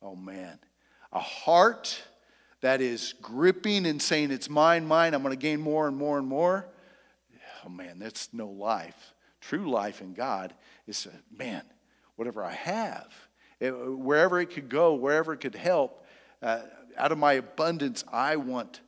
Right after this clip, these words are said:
to be like God in that and, and to be honoring of him by giving to those in need. Amen? Isn't that right? All right, all right. That's where satisfaction is. That's where meaning is. It's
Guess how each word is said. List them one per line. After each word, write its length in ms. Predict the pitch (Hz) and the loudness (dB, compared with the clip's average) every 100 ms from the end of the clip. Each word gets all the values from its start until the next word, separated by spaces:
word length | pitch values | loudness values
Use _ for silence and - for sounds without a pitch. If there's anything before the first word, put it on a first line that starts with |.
| _ | _
to 120 | - 123 | -12 -10
be 240 | 113 123 | -4 -4
like 260 | 117 104 92 | -4 -6 -4
God 380 | 117 120 113 | 0 0 -2
in 100 | 101 101 | -6 -8
that 300 | 110 104 95 | -4 -4 -4
and, 220 | 98 98 | -12 -14
and 280 | 123 113 101 | -10 -10 -10
to 100 | 113 | -16
be 360 | 101 - 120 | -18 -14 -6
honoring 440 | 123 139 165 156 127 | 2 2 2 -2 -8
of 120 | 113 | -10
him 300 | 147 123 101 - - - | -8 -8 -8 -18 -20 -12
by 140 | - 120 | -4 -4
giving 460 | 113 120 135 131 | -2 -2 -2 -4
to 100 | 113 | -8
those 320 | 110 120 117 110 | -8 -6 -6 -10
in 140 | 104 | -14
need. 260 | 110 98 _ _ _ _ 135 | -14 -16 _ _ _ _ -6
Amen? 340 | 160 247 269 277 _ _ _ _ _ _ _ | -4 -2 -4 -8 _ _ _ _ _ _ _
Isn't 140 | 139 160 | -8 -6
that 40 | |
right? 360 | 147 196 208 202 - - | -2 -4 -6 -14 -20 -12
All 160 | 131 113 | -10 -8
right, 420 | 95 87 95 _ - | -10 -12 -16 _ -10
all 100 | 101 | -8
right. 220 | 98 87 _ | -6 -10 _
That's 500 | 151 165 175 165 - | 4 6 6 2 -8
where 160 | 127 123 | -6 -6
satisfaction 840 | - 117 107 95 - 95 - - | -4 -4 -4 -6 -6 -8 -8 -16
is. 160 | 87 - - - - 113 | -16 -16 -18 -20 -12 2
That's 480 | 147 175 160 - - | 6 6 2 -6 -6
where 200 | 131 123 | -4 -4
meaning 460 | 123 123 117 101 | -6 -8 -8 -12
is. 260 | 92 82 - - - | -16 -14 -16 -16 -12
It's 180 | 117 | -10